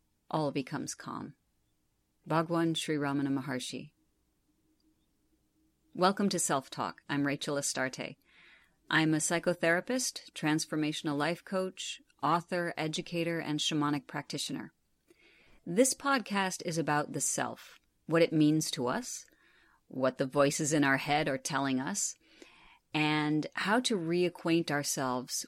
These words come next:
with our highest self, or our true self, in order to live the most fulfilling life we can, not only for ourselves, but for the world around us. In the last episode, we talked about becoming our highest self,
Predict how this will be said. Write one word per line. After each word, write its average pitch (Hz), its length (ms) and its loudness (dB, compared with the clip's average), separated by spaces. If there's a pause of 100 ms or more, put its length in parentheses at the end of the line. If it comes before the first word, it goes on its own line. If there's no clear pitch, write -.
with 147 200 0
our 143 140 6
highest 143 480 0
self, - 460 -2 (640)
or 131 120 -2
our 127 120 2
true 170 320 -4
self, - 420 -4 (500)
in 165 140 2
order 156 200 2
to 165 180 -4
live 151 260 0
the 156 80 -2
most 151 300 0
fulfilling 170 500 0
life 156 300 -2
we 160 80 -4
can, 143 500 -8 (600)
not 208 240 0
only 262 200 6
for 214 220 2
ourselves, 165 640 0
but 147 220 -4
for - 160 -6
the 156 80 2
world 147 300 0
around 131 400 -2
us. - 320 -10 (1080)
In 240 120 8
the 247 80 8
last 247 320 6
episode, 202 440 0
we 165 140 2
talked 175 340 -4
about 160 220 2
becoming 175 480 -2
our 143 140 -2
highest 156 580 0
self, - 460 -2